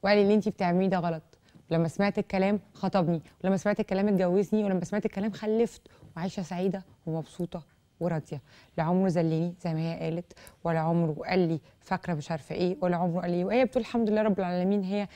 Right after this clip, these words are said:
ما عملتش اي حاجة حرام، ما عملتش اي حاجة غلط، لكن رجليها كانت هتنفلت في ده لولا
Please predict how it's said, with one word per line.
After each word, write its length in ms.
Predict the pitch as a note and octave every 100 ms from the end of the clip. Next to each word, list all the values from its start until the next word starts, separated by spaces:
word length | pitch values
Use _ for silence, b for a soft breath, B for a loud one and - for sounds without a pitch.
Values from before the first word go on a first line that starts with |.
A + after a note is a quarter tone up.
| B B -
ما 100 | F#3+
عملتش 400 | F3 F#3 A3 -
اي 120 | G3+
حاجة 220 | F#3+ G3
حرام، 300 | F3 F3+ F3+
ما 80 | F#3
عملتش 200 | F3 F3+
اي 140 | F#3+ F#3
حاجة 240 | D#3+ F#3+
غلط، 260 | F#3+ G#3 G3+
لكن 280 | F3+ F3+
رجليها 240 | F3 F3+ A3+
كانت 180 | A3 -
هتنفلت 540 | G#3+ G#3+ G3 - A#3+ A#3+
في 120 | -
ده 140 | B3+ - b b _ A3+
لولا 520 | A#3+ B3 A#3+ G3+